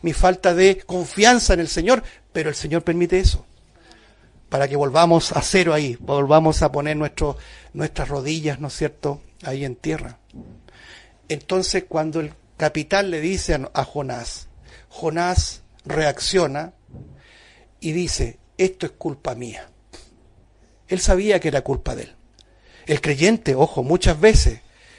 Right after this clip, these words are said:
eh, puede causar bendición, pero también tribulación en medio de los demás por su desobediencia.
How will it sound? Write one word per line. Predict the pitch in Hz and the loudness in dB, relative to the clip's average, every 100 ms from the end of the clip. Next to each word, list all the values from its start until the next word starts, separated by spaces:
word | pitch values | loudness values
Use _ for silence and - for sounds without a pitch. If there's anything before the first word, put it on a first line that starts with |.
| _ | _
eh, | 139 | -6
puede | - 156 175 175 | 4 6 6 4
causar | 160 147 165 | 2 2 0
bendición, | 156 151 135 - 180 214 | 2 0 -2 0 2 2
pero | 202 160 | 2 0
también | 139 127 123 156 185 | -2 -4 -2 0 0
tribulación | - 175 170 165 151 180 196 | 4 4 6 8 8 10 6
en | 190 | 2
medio | 185 196 185 | 0 2 4
de | |
los | 180 175 | 2 2
demás | 175 208 | 2 0
por | 208 175 | 0 -4
su | 147 - 208 | -4 -4 -4
desobediencia. | 196 190 202 196 190 202 220 - - 117 | -2 -2 -2 0 0 0 -2 -2 -8 -10